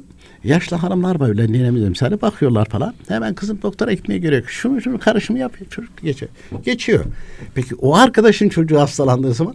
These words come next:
gecenin <laughs> birinde ikisinde doktora gidiyor. Doktorun ücreti neyse onu ödüyor. İlacını alıyor. <laughs> Tamam mı? Ne para kalıyor ne pul kalıyor. E, hanımı da çalıştığı için o da düzgün giyinmesi gerekiyor. O da kendi üzerine harcıyor falan.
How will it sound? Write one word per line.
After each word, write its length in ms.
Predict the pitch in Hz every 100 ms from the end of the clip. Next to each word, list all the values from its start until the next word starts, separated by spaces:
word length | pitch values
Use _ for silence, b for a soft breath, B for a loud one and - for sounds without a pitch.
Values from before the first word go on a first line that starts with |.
| 196
gecenin 580 | 147 143 131 123 101 80 87
<laughs> 600 | 123 123 - - - 147
birinde 360 | 120 120 127
ikisinde 360 | 104 - 90 82
doktora 360 | 80 - 113 151
gidiyor. 340 | 165 165 143
Doktorun 320 | 120 - 98
ücreti 480 | 104 107 107 95 98
neyse 280 | 87 80 78
onu 120 | 87
ödüyor. 380 | 107 123 143 143 -
İlacını 480 | 92 92 98 101 127
alıyor. 260 | 156 170 - -
<laughs> 180 | - -
Tamam 300 | - 87 202
mı? 120 | 98 B B B B
Ne 60 | 69
para 220 | - 71
kalıyor 280 | - 65 80
ne 100 | 123
pul 180 | - 156
kalıyor. 360 | 180 185 67 B B -
E, 60 |
hanımı 240 | 113 151 160
da 60 |
çalıştığı 360 | 165 147 143 160
için 400 | 131 147 180 165 B B B 117
o 80 |
da 120 | 135 123
düzgün 280 | 117 131
giyinmesi 400 | 123 120 113 113
gerekiyor. 340 | 113 113 107 104
O 20 |
da 80 | 107
kendi 220 | 113 101
üzerine 340 | 98 95 82 73
harcıyor 400 | 82 69 78 -
falan. 200 | 107